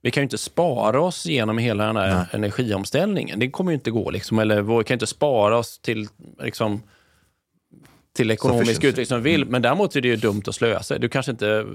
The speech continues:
Speaker 1: kommer ha golvvärmen avstängd hela tiden, men, men lite oftare kanske än tidigare, för att du har lärt dig att det var inte så viktigt. Men sen, det måste vi ju, spara är en sak, men effektivisera är ju en annan. Det är ju nästa steg.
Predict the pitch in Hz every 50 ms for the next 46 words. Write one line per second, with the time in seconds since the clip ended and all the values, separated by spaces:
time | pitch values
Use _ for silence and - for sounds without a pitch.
0 | - 117 - - 156 147 143 143 143 139 135 131 127 120 120 123 117 117 113 -
1 | - - 131 120 131 127 113 104 104 107 107 107 110 104 95 90 - 98 101 104
2 | - 104 98 - 135 151 180 196 170 127 117 113 107 104 107 - 104 113 113 110
3 | 107 107 104 - 117 127 - - - 175 208 220 202 180 - - 107 98 101 -
4 | 107 101 - - 98 101 101 - 120 107 107 139 175 104 90 - 113 - - 110
5 | 104 101 95 - - 95 98 98 98 101 101 95 - - 101 104 98 - - 131
6 | - 131 123 120 - 107 113 143 170 190 202 165 - 135 123 123 117 104 - -
7 | - _ _ _ _ - - _ - - - - 156 147 120 110 117 165 202 175
8 | 160 196 185 - - - - - - - _ _ _ _ _ _ _ - 120 123
9 | - - 143 123 - - - 113 - - 117 104 104 104 101 - 165 196 202 180
10 | 135 107 104 107 110 110 110 - - - 143 170 180 170 143 - - - 196 196
11 | - - - 98 101